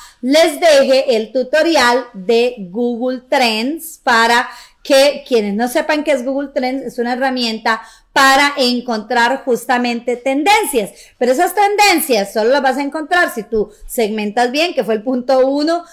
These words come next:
defines muy bien el cliente poten-, ideal. Tercero, investigas el mercado. Y ahí sí, como ya conoces bien tu cliente ideal e investigas el mercado, entonces te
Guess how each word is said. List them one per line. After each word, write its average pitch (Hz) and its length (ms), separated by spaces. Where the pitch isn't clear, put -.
defines 269 480
muy 330 140
bien 277 220
el 269 160
cliente 247 340
poten-, 214 540
ideal. 214 760
Tercero, 254 480
investigas 240 560
el 277 120
mercado. 294 580
Y 277 60
ahí 277 260
sí, - 240
como 202 220
ya 277 320
conoces 370 600
bien 285 520
tu 208 100
cliente 226 360
ideal 277 360
e 240 60
investigas 220 540
el 285 100
mercado, 294 520
entonces 262 560
te 277 160